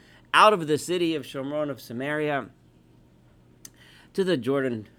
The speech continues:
uh, to the banks of the Jordan, where there's, it's more rural, there's more open space, we have room for us. "V'nikcha mi-, misham ish kora echas,"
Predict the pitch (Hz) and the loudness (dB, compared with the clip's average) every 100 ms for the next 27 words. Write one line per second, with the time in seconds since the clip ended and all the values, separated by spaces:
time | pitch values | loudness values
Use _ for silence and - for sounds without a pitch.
0 | - 113 98 98 - 110 107 92 127 143 | -10 -6 -6 -8 -10 -6 -6 -4 0 0
1 | 131 120 101 95 196 196 151 139 131 117 | 0 -6 -8 -6 -4 -4 -4 -4 -4 -4
2 | 104 92 - 107 - 110 104 92 - - | -8 -12 -16 -20 -16 -12 -8 -8 -10 -20
3 | - - 175 180 143 113 101 117 120 104 | -20 -6 -2 -2 -2 -4 -4 -2 0 0
4 | 92 98 - - 185 143 - 110 101 92 | -2 -8 -10 -6 -6 -6 -12 -14 -12 -6
5 | 135 180 147 - 131 117 - - - - | -2 0 -2 -4 -4 -4 -8 -16 -20 -20
6 | - - - 131 135 151 220 - - 190 | -20 -20 -12 -4 -2 0 -2 -6 -8 -2
7 | 180 156 151 143 147 143 131 - 185 170 | 0 0 0 -2 -2 -2 -2 -2 -2 -2
8 | 147 180 165 - 160 160 139 87 - 117 | -4 -8 -10 -8 -4 -2 -2 -6 -10 -8
9 | 139 156 | -8 -8